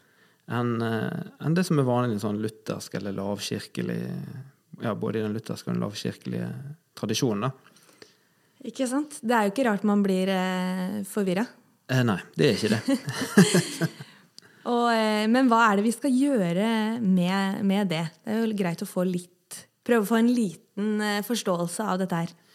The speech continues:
Speaker 1: Du, det er det absolutt. Og, eh, hvis vi tenker tilbake igjen til forrige episode, så var jo en av tipsene, det var å lage en tidslinje. Eh, og det har vi gjort i, i, eh,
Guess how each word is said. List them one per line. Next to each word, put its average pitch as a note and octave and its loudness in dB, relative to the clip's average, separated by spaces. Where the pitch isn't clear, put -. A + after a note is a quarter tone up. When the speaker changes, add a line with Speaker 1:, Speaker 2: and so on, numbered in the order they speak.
Speaker 1:
Du, A2 2
det A2 2
er F#2+ 2
det D#2+ 0
absolutt. - -8
Og, A2 4
eh, G#2+ 2
hvis B2 0
vi C3 0
tenker C3 0
tilbake C#3+ 0
igjen G#3 -4
til - -16
forrige G#2+ 0
episode, - -6
så B2 -4
var B2+ 2
jo - -6
en C3+ 0
av - -10
tipsene, A2+ -2
det C3+ 0
var A2+ 0
å F#2+ -2
lage F#2+ -6
en - -12
tidslinje. A#2 0
Eh, A2+ -2
og D#3+ 0
det B3 2
har F#3+ 4
vi D3+ 4
gjort - -4
i, A#2+ 0
i, A2 -4
eh, A2 -8